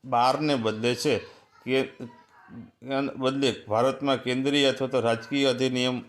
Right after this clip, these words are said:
અથવા તો તે હેઠળના સ્થપાયેલા અથવા તો સ્થાપિત યુનિવર્સિટીમાંથી કોઈ પણ વિદ્યાશાખામાંથી અથવા તો માન્ય થયેલી શૈક્ષણિક સંસ્થામાંથી અથવા યુનિવર્સિટી ગ્રાન્ટમાંથી જે છે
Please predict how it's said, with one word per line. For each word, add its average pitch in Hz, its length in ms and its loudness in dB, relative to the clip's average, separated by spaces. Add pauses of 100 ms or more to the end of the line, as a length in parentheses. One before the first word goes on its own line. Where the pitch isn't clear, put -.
(100)
અથવા 135 300 0
તો 113 180 -4
તે 123 240 0
હેઠળના 127 540 0 (480)
સ્થપાયેલા 131 760 2
અથવા 127 220 0
તો 123 140 0
સ્થાપિત 117 520 -2
યુનિવર્સિટીમાંથી 131 1160 -2
કોઈ 123 240 0
પણ 151 300 -2
વિદ્યાશાખામાંથી 120 1120 0 (380)
અથવા 127 140 0
તો 127 100 -2
માન્ય 120 440 2
થયેલી 139 460 2
શૈક્ષણિક 123 560 -4
સંસ્થામાંથી 123 920 -4 (340)
અથવા 127 200 0
યુનિવર્સિટી 131 600 0
ગ્રાન્ટમાંથી 117 880 -2 (380)
જે 131 180 0
છે 143 340 0